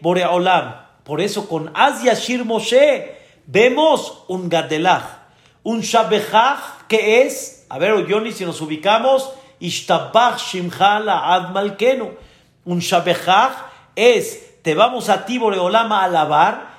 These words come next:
es cuando decimos Ishtabach Shimcha La'ad Malkenu. Un Fa'arach es toda la bendición de Yotzer Or Ubore Hoshech,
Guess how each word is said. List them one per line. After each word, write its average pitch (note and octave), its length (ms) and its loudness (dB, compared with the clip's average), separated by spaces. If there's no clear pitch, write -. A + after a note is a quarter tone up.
es G3+ 160 0
cuando G#3 300 -2
decimos G#3 480 -6
Ishtabach G#3 640 0
Shimcha E3+ 680 -2
La'ad D#3+ 380 0
Malkenu. G3+ 580 -2
Un A#3 240 -2
Fa'arach A#3 720 2
es A3+ 300 -2
toda B3 220 2
la A#3 120 4
bendición G3+ 760 -4
de G3+ 120 -2
Yotzer G#3 760 -2
Or D4+ 500 2
Ubore A3+ 500 4
Hoshech, A#3+ 600 0